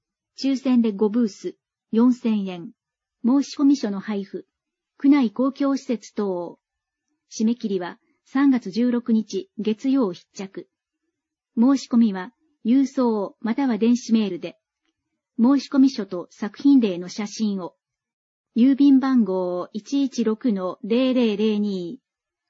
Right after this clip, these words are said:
荒川区荒川七の二十の一。町屋文化センター内。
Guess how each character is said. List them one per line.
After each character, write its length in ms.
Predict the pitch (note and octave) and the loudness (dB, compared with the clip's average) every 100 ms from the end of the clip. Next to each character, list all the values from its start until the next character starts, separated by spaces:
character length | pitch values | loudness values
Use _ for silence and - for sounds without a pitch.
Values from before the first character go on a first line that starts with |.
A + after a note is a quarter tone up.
| _ _ _ _ _ | _ _ _ _ _
荒 200 | G#3+ C4 | -6 -4
川 240 | C#4+ C#4 | -4 -6
区 160 | C4+ G3+ | -4 -4
荒 180 | G3 A3 | -4 -6
川 360 | G#3+ F3+ F3 _ _ - | -6 -8 -10 _ _ -4
七 260 | A#3 C#4 C#4 | 2 4 6
の 140 | A#3 | 6
二 160 | A#3 C4 | 4 2
十 220 | A3+ F3+ | -2 -4
の 120 | F3 | -6
一。 400 | F3+ - F#3 - _ _ _ _ _ | -12 -10 -14 -14 _ _ _ _ _
町 280 | - G#3+ - | -2 -2 -2
屋 100 | C#4 | -2
文 200 | A#3 C4 | 4 4
化 140 | B3+ A#3+ | 4 0
セ 160 | B3 | 2
ン 80 | B3 | 2
タ 120 | B3 | 2
ー 120 | A3+ | -4
内。 260 | F#3 F3 F3 | -4 -10 -16